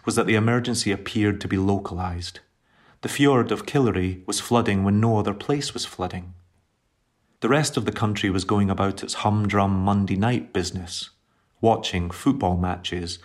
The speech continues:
or Dan Brown adaptations, putting out the bins or putting up with their marriages, while the people of our vicinity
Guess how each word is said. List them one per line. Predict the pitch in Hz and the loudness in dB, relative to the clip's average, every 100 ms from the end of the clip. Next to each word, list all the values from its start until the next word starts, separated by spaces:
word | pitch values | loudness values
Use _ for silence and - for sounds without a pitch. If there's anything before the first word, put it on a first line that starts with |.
| - _ | -20 _
or | 101 | -2
Dan | 90 104 101 95 | 2 4 4 2
Brown | 104 117 101 92 | 2 2 2 0
adaptations, | 90 - - 90 85 90 87 87 - _ _ - | -2 -6 -4 -4 -4 -6 -6 -6 -12 _ _ -6
putting | 123 107 92 101 | -2 -2 -2 0
out | 101 101 | 0 0
the | |
bins | 92 123 98 92 92 - - - | 0 2 2 0 -2 -8 -18 -8
or | |
putting | - 120 117 101 | -4 -2 0 0
up | 110 - 98 | 0 -2 -8
with | 95 | -4
their | 87 | -2
marriages, | 101 120 101 - 98 85 - - _ _ _ _ | 0 0 0 -4 -6 -8 -10 -14 _ _ _ _
while | - 113 | -4 -2
the | - | -2
people | 147 139 87 87 87 _ | -2 -2 -2 -4 -10 _
of | 104 | 0
our | 113 120 | 4 4
vicinity | 107 92 95 90 95 87 85 | 2 -2 -2 -4 -6 -8 -8